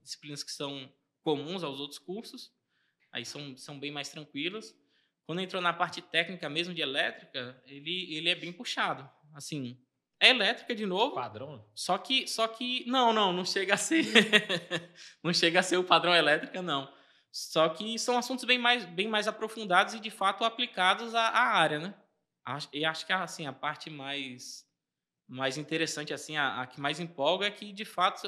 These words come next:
Speaker 1: é, é o pessoal que faz o, os projetos lá, de, das plataformas, dos sistemas
Speaker 2: Que dão aula.
Speaker 1: elétricos, que vão lá dar aula pra gente.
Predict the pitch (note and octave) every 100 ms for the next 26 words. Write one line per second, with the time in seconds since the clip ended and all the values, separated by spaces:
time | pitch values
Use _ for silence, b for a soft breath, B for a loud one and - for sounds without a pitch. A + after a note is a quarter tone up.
0 | F#3 E3 E3+ D#3 F#3+ G#3 G#3 F#3+ - F3+
1 | F#3+ F3+ E3 - F#3 F3 D3 F3 F#3+ E3
2 | D3+ A#2+ G#2+ C#2+ b b b B2+ - C#3+
3 | E3 - C#3+ E3+ F3 D3+ - - - D#3+
4 | D3+ D#3+ C#3+ F#3 - - - F3+ F3+ F#3
5 | E3 G3+ G3+ A3 D3 G3 F3+ F3+